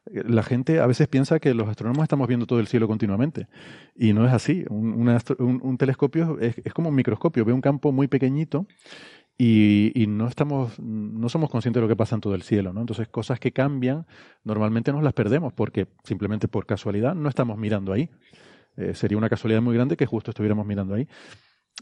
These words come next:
Cosas como la estrella de Tabi se descubre porque Kepler, el satélite Kepler, se tira cuatro años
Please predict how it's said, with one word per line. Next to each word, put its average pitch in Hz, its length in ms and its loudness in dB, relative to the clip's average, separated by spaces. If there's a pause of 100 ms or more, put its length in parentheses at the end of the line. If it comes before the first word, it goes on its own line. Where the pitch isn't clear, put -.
Cosas 127 260 -2
como 123 180 2
la 120 60 4
estrella 127 240 2
de 127 60 0
Tabi 151 180 2
se 113 140 -2
descubre 160 420 0
porque 110 300 -4
Kepler, 147 440 -2 (140)
el 98 100 -4
satélite 117 420 0
Kepler, 147 240 0
se 113 120 -4
tira 127 360 0
cuatro 123 380 0
años 151 340 -2